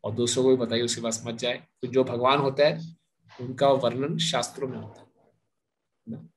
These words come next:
आप उनके पाँव देख लीजिए, उनके पाँव में कुछ चिन्ह होने चाहिए। भगवान के पाँव में चिन्ह होते हैं, आगे जाके हम चर्चा करेंगे। अक्रूर जी जब व्रज में जाएंगे, भगवान के चरणों के चिन्हों को देखेंगे,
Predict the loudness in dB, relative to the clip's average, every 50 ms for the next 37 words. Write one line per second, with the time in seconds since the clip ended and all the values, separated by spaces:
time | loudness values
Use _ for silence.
0 | _ _ _ _ _ -2 0 0 0 0 0 0 0 0 2 2 4 4 4 4
1 | 2 0 0 0 0 0 0 -2 -2 -6 -4 -2 0 0 0 0 -2 -4 -6 -6
2 | -6 -4 -4 -4 -2 -2 -2 -2 -2 -2 -2 -2 -6 -10 -12 -16 _ _ _ _
3 | _ _ _ _ _ _ _ _ _ -20 -20 _ _ _ _ _ _ _ _ -18
4 | -18 -18 -16 -16 -14 -14 -14 -14 -14 -14 -14 -12 -8 -6 -6 -4 -4 -4 -4 -2
5 | -2 -4 -4 -4 -4 -4 -4 -4 -8 -12 -12 -4 -2 0 0 0 -2 -4 -6 -6
6 | -8 -10 -12 -14 _ _ _ _ _ -2 0 2 2 2 0 0 -2 -4 -4 -6
7 | -4 -2 -2 -2 -2 -2 -2 -4 -4 -6 -8 -10 -10 -12 -12 -8 -6 -4 -4 -2
8 | -2 0 0 0 0 0 0 0 -2 0 -2 -4 -4 -2 -2 -2 -2 -2 -4 -6
9 | -8 _ _ _ _ _ -2 0 2 2 2 0 0 -2 -4 -2 -4 -4 -4 -4
10 | -6 -6 -6 -4 -4 -6 -6 -6 -6 -6 -6 -6 -8 -10 -12 -12 -14 -14 -16 -18